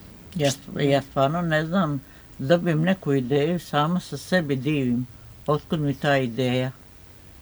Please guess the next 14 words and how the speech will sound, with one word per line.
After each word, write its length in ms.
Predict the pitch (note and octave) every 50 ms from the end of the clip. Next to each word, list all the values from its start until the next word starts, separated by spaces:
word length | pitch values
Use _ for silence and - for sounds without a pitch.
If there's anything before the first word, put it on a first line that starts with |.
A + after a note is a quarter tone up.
| - - - - - -
Onda 260 | - C#3 C#3 C3+ C#3 C3+ - - - - - - - - - - - - - -
pitam 420 | - D#3+ D3+ D3 - C3+ A#2+ A#2+ A2
Snežu, 520 | - - - C3 B2+ B2+ C#3 D#3 D#3 D#3+ D3
Sneža 360 | - - C3+ B2+ B2 B2 C3
kaže, 320 | B2+ - - B2+ A2+ B2+ A#2+
„Može, 500 | A2+ A#2 A#2 A#2 A2+ A2 G2 - - - - - - - - - - - - -
može 380 | - A#2 A2+ A2+ G#2+ F#2+ - G2 - -
tako.” 240 | - A2+ G2+ - A2+ A#2+
Znači 440 | B2+ C#3+ F#3+ C3+ - - - D3+ C3+
da, 260 | B2 B2 B2 B2 A#2 - - - - - - - - - - - - - - - - - - A#2 B2+ - -
da 200 | - B2 B2+ B2+
radim 440 | B2+ C#3 D3+ D#3 D3+ C3 C3 A#2+ A#2+
opušteno, 760 | B2+ C3+ C#3+ - - F3 - - - - - A2+ - A#2 A2+ G#2+ - - - - - - - - - - -
opušteno. 680 | B2+ B2+ B2+ B2 - - - - - A2+ B2 C3+ C3